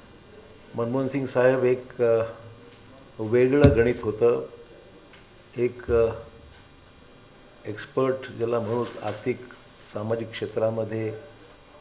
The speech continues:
ज्यांचं फार मोठं काम होतं, ज्यांनी आपल्या कारकिर्दीमध्ये देशाचे पंतप्रधान असता-, असतानासुद्धा आणि अर्थमंत्री असतानासुद्धा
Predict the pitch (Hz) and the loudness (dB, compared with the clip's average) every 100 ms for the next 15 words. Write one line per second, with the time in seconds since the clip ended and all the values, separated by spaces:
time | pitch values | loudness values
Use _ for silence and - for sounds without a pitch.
0 | - - 104 - 120 - 123 127 - 113 | -12 -10 -10 -6 -6 -4 -6 -6 -8 -6
1 | 110 135 - 113 107 98 - 113 113 - | -4 -6 -2 -2 -4 -6 -2 -2 -4 -14
2 | - - - - - - - 104 110 127 | -20 -20 -20 -20 -20 -20 -18 -8 -4 0
3 | 123 113 120 123 120 - - - - - | 0 0 0 2 2 -2 -12 -18 -16 -8
4 | 107 107 117 113 117 113 104 87 - - | -8 -6 -8 -4 -2 -2 -4 -8 -14 -18
5 | - - - - - 101 107 - 120 131 | -12 -10 -10 -14 -16 -10 -4 -4 -4 -4
6 | 117 110 127 120 127 120 113 - 120 - | -4 -4 -4 -2 -2 -4 -6 -4 -2 -4
7 | - 123 127 - 110 110 131 117 104 127 | -6 -4 -4 -6 -4 -2 -2 -2 -4 -6
8 | 117 113 120 110 - 110 107 104 95 87 | -6 -6 -4 -4 -4 -8 -6 -6 -10 -10